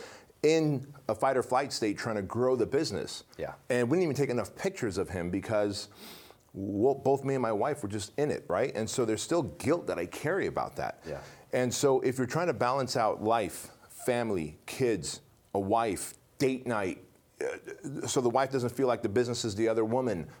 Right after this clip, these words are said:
Speaker 1: right? This is what happens. Or you're with your family, but your b-, brain is distracted and it's in your business.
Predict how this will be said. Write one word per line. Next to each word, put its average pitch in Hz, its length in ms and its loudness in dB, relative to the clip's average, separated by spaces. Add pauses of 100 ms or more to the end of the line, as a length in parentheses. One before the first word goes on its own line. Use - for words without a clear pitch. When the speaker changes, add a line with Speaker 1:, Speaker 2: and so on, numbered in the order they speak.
Speaker 1:
right? 104 280 0
This 135 180 -2
is 127 80 -4
what 123 140 2
happens. 120 420 -2
Or 131 220 6
you're 131 120 2
with 135 200 2
your 123 80 4
family, 143 420 2
but 113 180 2
your 117 120 4
b-, 101 120 -4 (200)
brain 127 300 2
is 107 120 0
distracted 107 560 0
and 101 120 0
it's 95 180 -4
in 113 100 -2
your 101 120 0
business. 120 500 0